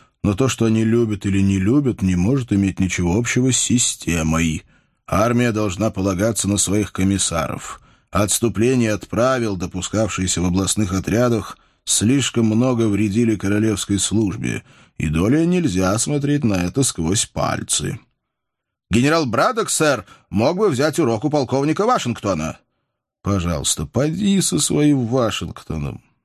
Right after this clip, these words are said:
Вы, провинциалы, вечно поддерживаете друг друга, как будто у вас составлен союз». «Думаю, что Его Величество не имеет подданных вернее американцев, майор». «Ну, что касается этого, то ты прав,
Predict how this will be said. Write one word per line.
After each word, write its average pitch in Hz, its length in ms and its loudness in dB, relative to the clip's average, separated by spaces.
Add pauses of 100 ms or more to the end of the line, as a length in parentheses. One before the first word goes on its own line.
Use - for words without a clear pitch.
Вы, 127 280 2
провинциалы, 113 680 0
вечно 120 420 0
поддерживаете 98 800 0
друг 90 280 0
друга, 107 480 0 (280)
как 90 160 -2
будто 95 320 0
у 95 80 2
вас 92 180 0
составлен 98 760 0
союз». 82 800 -2 (500)
«Думаю, 139 380 2
что - 120 0
Его 131 140 2
Величество 117 480 0
не 113 240 4
имеет 127 400 0
подданных 113 540 0
вернее 101 420 0
американцев, 120 960 -2
майор». - 440 -6 (840)
«Ну, - 120 0
что 117 200 0
касается 92 560 -2
этого, 143 340 0
то 90 140 -4
ты 95 160 -2
прав, - 440 -4